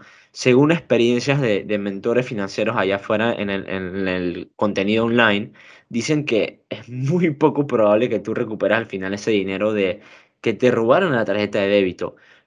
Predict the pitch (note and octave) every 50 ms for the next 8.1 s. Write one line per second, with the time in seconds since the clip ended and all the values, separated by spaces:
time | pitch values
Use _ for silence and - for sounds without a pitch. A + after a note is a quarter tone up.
0 | _ _ _ _ - C3+ C3 C3 - C#3 C3+ C3+ C3+ C#3 C3+ B2+ C3+ - B2 B2
1 | B2 B2 B2 - B2 C3 C#3 D3 C#3+ F3+ E3 D3 C3+ C3+ C#3 - C#3 C#3+ C3+ A#2
2 | A2 G2+ G2+ - A2 G2+ F#2+ - - _ _ _ _ - A#2+ A#2 B2+ B2 C3 B2
3 | A#2+ B2 B2+ C3+ C#3+ D3 - - B2 A#2+ G#2 A#2+ A2 A2+ A#2 B2 B2+ A2 C3 B2
4 | A#2+ A#2+ - _ - G3 F3+ C3+ A#2+ A#2 A2 G#2+ G#2 B2+ B2 C3 - C3+ C3+ C3+
5 | C3 B2+ B2+ B2+ C3 C3+ B2+ - - C3+ B2+ C#3 C#3+ C3+ A#2+ A2+ A2 A#2 - -
6 | - - - _ _ - G#2+ A2+ G#2+ G#2+ A2 G#2+ - C#3 C3+ C3 A#2+ B2 - B2
7 | A#2+ A2 C3 G#2 B2 A#2+ A#2+ B2 A#2+ G#2+ B2 A#2+ - B2 A2+ - C#3+ B2+ A2+ G#2+
8 | A2+ C3